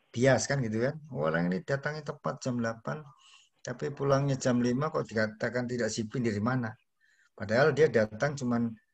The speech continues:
absen, kemudian pergi, nggak tahu ngeluyur kemana. Begitu pula kalau disiplin itu ukurannya hanya datang, kemudian ada di kantor, mungkin juga bias juga.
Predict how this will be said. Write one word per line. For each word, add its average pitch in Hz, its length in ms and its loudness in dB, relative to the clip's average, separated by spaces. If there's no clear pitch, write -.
absen, 131 400 -2
kemudian 131 240 0
pergi, 131 400 -2
nggak 107 320 0
tahu 131 160 0
ngeluyur 117 240 0
kemana. 98 400 -2
Begitu 139 240 -2
pula 185 240 8
kalau 170 480 8
disiplin 156 640 0
itu 147 200 -2
ukurannya 139 680 2
hanya 123 240 4
datang, 131 560 0
kemudian 113 560 2
ada 120 240 0
di 107 160 -4
kantor, 131 640 0
mungkin 135 320 4
juga 127 240 2
bias 107 400 0
juga. 147 320 -4